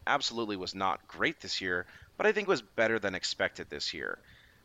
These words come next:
For me personally, speaking just for myself, I love these two signings.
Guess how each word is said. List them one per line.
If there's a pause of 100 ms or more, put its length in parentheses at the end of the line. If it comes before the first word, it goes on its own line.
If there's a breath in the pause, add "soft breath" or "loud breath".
For
me
personally,
speaking
just
for
myself,
I
love
these
two
signings.